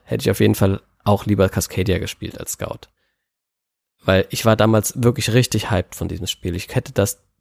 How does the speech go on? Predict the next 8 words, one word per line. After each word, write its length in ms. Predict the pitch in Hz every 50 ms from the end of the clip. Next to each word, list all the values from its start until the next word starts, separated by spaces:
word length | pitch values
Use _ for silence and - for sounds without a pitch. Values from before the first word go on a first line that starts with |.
| _ _ _ _
morgens, 420 | - 110 110 113 113 113 - -
mittags, 340 | 107 107 - 104 101 - -
abends 640 | - 101 95 95 98 92 - - - - - _ _ _ _ _ _ _ _ _ _ _ _ _ _ _ _ _ _
jederzeit 760 | _ - 113 107 104 95 - - - 85 85 - - - - _ _ _ _ _ _ _ _ _
gespielt 520 | - - - - - - 92 90 87 - - _
und 220 | 101 110 95 101
hab's 180 | - - - -
auch 260 | - 85 98 110 _